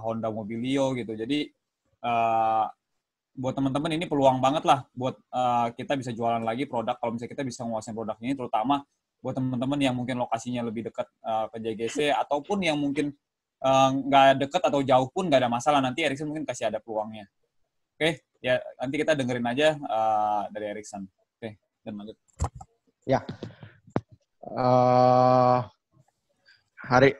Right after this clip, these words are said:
Speaker 2: ya, ini saya bantu jelasin tentang, eh, Jakarta Garden City ya. Jadi Jakarta Garden City ini,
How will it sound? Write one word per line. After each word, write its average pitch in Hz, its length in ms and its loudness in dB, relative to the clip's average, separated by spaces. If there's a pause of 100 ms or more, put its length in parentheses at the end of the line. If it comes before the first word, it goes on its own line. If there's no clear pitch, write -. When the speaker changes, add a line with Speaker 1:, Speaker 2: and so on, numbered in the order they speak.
Speaker 2:
ya, 131 320 6
ini 135 160 4
saya 175 240 6
bantu 135 240 6
jelasin 127 560 2
tentang, 139 480 -4 (140)
eh, 117 500 8
Jakarta 120 560 4
Garden 117 480 6
City 127 480 8
ya. 104 160 6 (400)
Jadi 127 320 8
Jakarta 127 400 2
Garden 120 320 0
City 123 400 -6
ini, 120 80 4